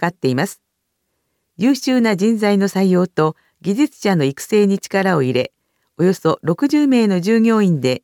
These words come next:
業績を上げています。優秀賞、株式会社東京光栄。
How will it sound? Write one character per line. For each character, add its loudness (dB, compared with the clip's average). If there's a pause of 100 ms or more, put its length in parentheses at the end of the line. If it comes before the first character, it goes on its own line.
業 0
績 -4
を 0
上 -4
げ -6
て -6
い -4
ま -2
す。 -16 (1800)
優 2
秀 -2
賞、 0 (340)
株 -2
式 -4
会 2
社 -4 (320)
東 2
京 0
光 2
栄。 -2